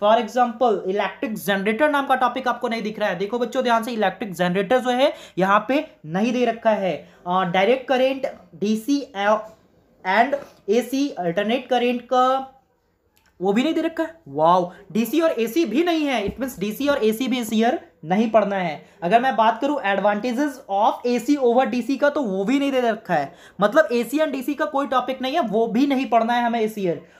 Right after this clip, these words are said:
और डोमेस्टिक इलेक्ट्रिक डिवाइसेस के बारे में भी पढ़ने होते थे, आप बुक्स में देखो वहाँ पे भी पढ़ने हैं। अगर आप लोग पढ़ लिए हो तो ये तो हम कह सकते हैं कि बैड लक, कोई बात नहीं, नॉलेज तो बहुत ज़रूरी है। So एग्जाम के पहले नॉलेज, नॉलेज होना चाहिए,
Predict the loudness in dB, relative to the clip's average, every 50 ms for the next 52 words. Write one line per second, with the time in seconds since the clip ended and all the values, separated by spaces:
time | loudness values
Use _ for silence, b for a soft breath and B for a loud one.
0 | B B 2 4 4 6 6 4 4 4 -2 -2 -6 -6 -8 -8 -12 _ _ _
1 | -2 2 2 2 2 0 -6 -6 -4 -2 2 2 2 0 0 -6 -8 -4 -2 2
2 | 4 4 4 4 0 0 0 4 2 2 2 2 0 -2 -2 0 -2 -2 0 2
3 | 2 4 2 2 2 0 -4 -4 -4 -6 -4 -4 -2 -4 -4 -2 -4 -2 -2 0
4 | 0 0 0 0 0 -4 -4 0 0 0 0 2 0 0 0 0 -2 -2 -6 B
5 | B B B B 2 4 4 4 4 0 -2 2 4 2 4 4 2 2 2 2
6 | 2 0 0 0 -2 -2 -2 -2 -6 -4 -4 -4 -6 -4 -6 -8 -8 -6 -6 -8
7 | -6 -2 -2 -2 -2 -2 -4 -6 -6 -6 -8 -8 -10 -12 -6 -2 -2 -2 2 2
8 | 0 0 0 -8 -18 _ _ _ _ b b b b b b 0 2 4 6 6
9 | 4 4 2 -4 -6 -6 -6 -8 -6 -4 -2 0 0 -2 -2 -2 -2 -4 -2 0
10 | -2 2 2 2 4 4 0 0 0 2 2 2 2 2 2 0 -2 b b b
11 | b b _ _ -6 -4 -2 2 2 2 2 2 0 0 2 2 4 4 2 0
12 | 0 0 2 2 0 0 -2 -4 -4 -2 -4 -4 -4 -4 -4 -4 -4 -2 -2 -2
13 | -2 -4 -6